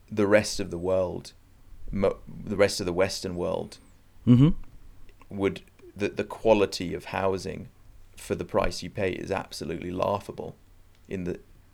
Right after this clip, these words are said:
Speaker 1: in the southern U K. You know, the, the shortage in housing, um, is, is a huge issue. It's probably the biggest issue facing the U K right now,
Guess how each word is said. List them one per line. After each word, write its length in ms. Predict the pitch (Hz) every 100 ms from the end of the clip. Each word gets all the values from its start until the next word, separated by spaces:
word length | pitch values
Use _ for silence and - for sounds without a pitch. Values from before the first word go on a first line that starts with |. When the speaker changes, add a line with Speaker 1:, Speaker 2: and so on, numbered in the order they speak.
| -
Speaker 1:
in 320 | - - - - -
the 120 | 90
southern 400 | - 90 87 87
U 160 | 85 87
K. 260 | 90 87 - - - - -
You 160 | 98
know, 180 | 92 87
the, 220 | 90 87 - - - - - - - -
the 80 |
shortage 580 | 101 - 110 104 104 90
in 100 | 87
housing, 600 | 87 92 92 90 85 87 - - - _ _ - -
um, 480 | 87 85 82 80 92 _ _ - - - - - -
is, 500 | 98 90 82 - - _ _ _ - - _ _ _ - _ - - -
is 160 | 104 90
a 40 |
huge 500 | 87 - 120 110 87
issue. 240 | 80 -
It's 100 | 78
probably 240 | - 104 95
the 80 | 87
biggest 400 | 95 90 92 -
issue 240 | 87 85
facing 480 | 85 - 95 - 90
the 80 | 90
U 160 | 90
K 220 | 87 95 -
right 240 | - -
now, 280 | - -